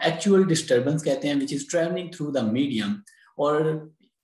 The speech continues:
disturbance जब भी किसी medium में से travel करती है तो वो लाजमी बात है कि energy transmit करती है from one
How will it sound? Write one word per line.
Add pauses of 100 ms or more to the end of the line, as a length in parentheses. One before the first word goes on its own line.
(100)
disturbance
जब
भी
किसी
medium
में
से
travel
करती
है
तो
वो
लाजमी
बात
है
कि
energy
transmit
करती
है
from
one